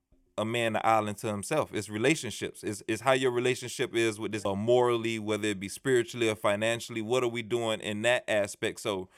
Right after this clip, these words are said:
walking around, e-, even getting back to the original concept of who gives a fuck, like, I, I think we have to really touch on that mentality of a hurt person,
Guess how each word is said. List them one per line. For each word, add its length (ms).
walking 320
around, 380
e-, 180
even 240
getting 240
back 200
to 100
the 60
original 360
concept 480
of 80
who 100
gives 260
a 40
fuck, 320
like, 300
I, 180
I 80
think 240
we 100
have 180
to 60
really 380
touch 320
on 160
that 140
mentality 640
of 160
a 80
hurt 300
person, 480